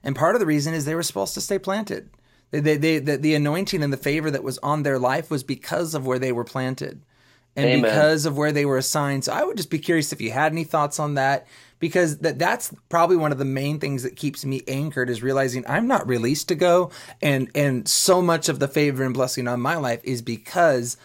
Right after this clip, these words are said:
Speaker 1: of where God has assigned me and me being loyal to that.
Speaker 2: Absolutely.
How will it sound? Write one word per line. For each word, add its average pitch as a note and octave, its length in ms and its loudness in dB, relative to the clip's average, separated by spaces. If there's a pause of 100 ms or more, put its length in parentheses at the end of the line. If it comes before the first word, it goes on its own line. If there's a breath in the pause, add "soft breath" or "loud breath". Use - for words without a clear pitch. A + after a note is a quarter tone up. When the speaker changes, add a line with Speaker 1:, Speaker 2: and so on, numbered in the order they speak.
(120 soft breath)
Speaker 1:
of C3 160 -2
where C#3+ 260 2
God B2+ 300 0
has A#2 100 -2
assigned C3 420 -2
me A#2 120 -2
and A#2+ 80 -2
me B2 100 -2
being A2+ 260 -2
loyal G#2 240 -2
to - 120 -12
that. - 300 -6 (640)
Speaker 2:
Absolutely. A2 760 2